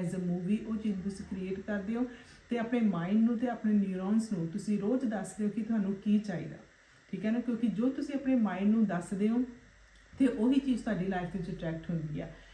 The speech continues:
ਤੇ ਦੂਜੀ, ਵਾਈ ਵਿਜ਼ੂਅਲਾਈਜ਼ੇਸ਼ਨ ਕਰਨਾ ਆਪਣੇ ਲਈ ਕਿਉਂ ਜ਼ਰੂਰੀ ਹੈ? ਕਿਉਂਕਿ ਜਿੱਦਾਂ ਮੈਂ ਹਮੇਸ਼ਾ ਇੱਕ ਵਾਰੀ, ਅਹ, ਆਪਣੇ ਗਾਰਡਨ ਦਾ ਐਗਜ਼ਾਂਪਲ ਦਿੰਦੀ ਹਾਂ। ਜੇ ਤੁਸੀਂ ਆਪਣੇ ਘਰ ਦੇ ਵਿੱਚ ਬਗੀਚਾ ਹੈਗਾ, ਜੇ ਤੁਸੀਂ ਆਪਣੇ ਮਨ ਚਾਹੇ ਆਪਣੇ ਫੁੱਲ ਤੇ ਫਲ ਉੱਥੇ ਨਹੀਂ ਲਾਉਂਦੇ, ਤਾਂ ਉੱਥੇ ਜਿਹੜਾ ਘਾਹ ਫੂਸ ਆ,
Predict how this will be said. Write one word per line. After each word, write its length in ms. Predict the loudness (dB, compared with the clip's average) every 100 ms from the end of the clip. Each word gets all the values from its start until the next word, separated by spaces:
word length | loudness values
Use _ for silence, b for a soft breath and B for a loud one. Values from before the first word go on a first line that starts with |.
| B
ਤੇ 180 | 0 2
ਦੂਜੀ, 380 | 4 2 4 2
ਵਾਈ 360 | 2 0 -2 -6 -4
ਵਿਜ਼ੂਅਲਾਈਜ਼ੇਸ਼ਨ 640 | 0 2 2 0 0 0 -2
ਕਰਨਾ 380 | 0 0 0 0
ਆਪਣੇ 280 | -4 0 2
ਲਈ 120 | 2
ਕਿਉਂ 340 | 0 0 0
ਜ਼ਰੂਰੀ 460 | 2 -2 -2 -4 -6
ਹੈ? 60 | -12 B B B
ਕਿਉਂਕਿ 280 | 0 0 2
ਜਿੱਦਾਂ 340 | -2 0 2 2
ਮੈਂ 120 | 4
ਹਮੇਸ਼ਾ 400 | 4 2 2 -2
ਇੱਕ 220 | -2 -2
ਵਾਰੀ, 300 | 0 0 0
ਅਹ, 40 |
ਆਪਣੇ 420 | -4 -4 -2 -2 0
ਗਾਰਡਨ 340 | -2 -2 -2
ਦਾ 60 | -2
ਐਗਜ਼ਾਂਪਲ 460 | -4 -4 -6 -6
ਦਿੰਦੀ 220 | -4 -4
ਹਾਂ। 80 | -4
ਜੇ 140 | -2 -2
ਤੁਸੀਂ 280 | -2 -4
ਆਪਣੇ 220 | -4 -4 -4
ਘਰ 180 | -4
ਦੇ 100 | -2
ਵਿੱਚ 200 | -4 -4
ਬਗੀਚਾ 440 | -6 -4 -6 -6 -6
ਹੈਗਾ, 280 | -4 -2 -2
ਜੇ 200 | -2 -2
ਤੁਸੀਂ 300 | -4 -2 -4
ਆਪਣੇ 220 | -2 -2
ਮਨ 300 | -2 -2 -4 -4
ਚਾਹੇ 320 | -4 -2 -2 B B B -10
ਆਪਣੇ 280 | -2 0
ਫੁੱਲ 400 | 0 -2 -2 -2
ਤੇ 140 | -4 -6
ਫਲ 220 | -4 -6 -4
ਉੱਥੇ 260 | -8 -6 -2
ਨਹੀਂ 240 | -2 0
ਲਾਉਂਦੇ, 320 | 0 0 -4
ਤਾਂ 140 | -4 -6
ਉੱਥੇ 300 | -6 -4 -2
ਜਿਹੜਾ 200 | 0 -2 -2
ਘਾਹ 180 | -4 -2
ਫੂਸ 340 | -2 -2 -2
ਆ, 180 | -6